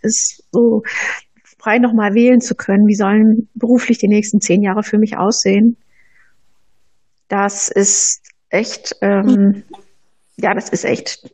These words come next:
Speaker 1: herausfordernd. <laughs> Also das, das ist schon, also Freiheit ist schon sehr
Speaker 2: <laughs>
Speaker 1: herausfordernd. So, die, und ich,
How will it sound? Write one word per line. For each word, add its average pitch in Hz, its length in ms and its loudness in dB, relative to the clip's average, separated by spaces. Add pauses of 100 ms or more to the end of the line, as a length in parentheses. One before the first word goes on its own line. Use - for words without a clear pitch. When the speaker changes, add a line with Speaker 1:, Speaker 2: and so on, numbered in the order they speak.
Speaker 1:
herausfordernd. 359 720 0
<laughs> - 20 -2
Also - 140 2
das, - 280 -2 (160)
das - 160 -8
ist 262 180 -2
schon, 233 260 0 (340)
also 233 200 2
Freiheit 294 800 -2 (1900)
ist - 540 0
schon 196 360 2 (340)
sehr 233 200 2
Speaker 2:
<laughs> - 0 -
Speaker 1:
herausfordernd. - 880 -2 (220)
So, 202 260 -2 (120)
die, 214 260 2 (520)
und 427 80 -2
ich, - 100 -4